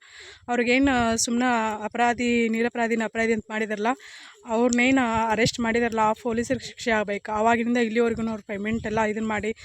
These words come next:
ಕಂಪ್ಲೀಟ್ ಅವ್ರದ್ದು ಜಾಬಿಂದನೇ ತೆಗಿಬೇಕು. ಅವ್-, ಅಲ್ಲಿಂದ ಇಲ್ಲಿವರೆಗೂ ಏನು ಅವ್ರು ಇದನ್ನ ಮಾಡ್ಯಾರಲ್ಲ, ಅದನ್ನೆಲ್ಲನೂ ಅವ್ರಿಗೆ ಕೊಡ್ಬೇಕು. ನಿರಪರಾಧಿಗೆ ಅಪರಾಧಿ ಅಂತ ಶಿಕ್ಷೆ ಕೊಟ್ಟು ಇಡೀ ಅವ್ರ ಫ್ಯಾಮಿಲಿ ಆಗಲಿ ಅವ್ರನ್ನ,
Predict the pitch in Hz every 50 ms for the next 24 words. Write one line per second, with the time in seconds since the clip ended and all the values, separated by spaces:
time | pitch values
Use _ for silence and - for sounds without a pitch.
0 | - - - - - _ - 226 214 202 214 240 220 240 226 220 196 214 214 202
1 | 190 220 214 214 208 233 247 240 240 233 240 240 - 220 202 190 220 214 214 214
2 | - - 208 202 202 220 233 - 208 214 247 254 262 254 226 240 254 254 240 226
3 | 240 226 220 233 247 262 262 240 226 226 220 208 214 185 240 240 226 226 226 226
4 | 214 226 247 277 _ - - - - - - - - - 233 196 226 226 233 240
5 | 254 254 269 269 277 277 254 233 226 240 269 - - 247 226 208 196 208 208 -
6 | - 214 - - - - _ _ _ - - - - - 220 226 240 247 - 262
7 | 247 233 233 240 240 220 - - 226 226 233 240 233 - 240 - - 226 - -
8 | - 240 - 240 226 220 - 214 226 226 - - - - - - - - 226 233
9 | 262 269 262 240 254 - 254 220 214 226 226 226 254 254 240 226 214 220 226 220
10 | 214 220 233 240 247